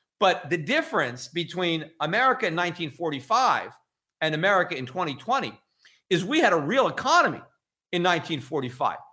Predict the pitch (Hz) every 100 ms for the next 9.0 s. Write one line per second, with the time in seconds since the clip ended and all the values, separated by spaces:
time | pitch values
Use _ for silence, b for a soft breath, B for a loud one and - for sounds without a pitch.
0 | _ - 277 277 185 180 156 226 - 208
1 | 170 - 285 311 156 - _ _ - 247
2 | - 208 233 202 - 262 294 202 104 -
3 | - 180 196 302 - - 240 269 180 -
4 | - 262 269 - 247 196 190 208 190 196
5 | 233 226 - - 220 196 151 143 B -
6 | 160 247 285 247 156 156 143 - 277 269
7 | 156 147 139 139 - _ 214 226 208 240
8 | 185 143 123 131 117 - 127 98 - -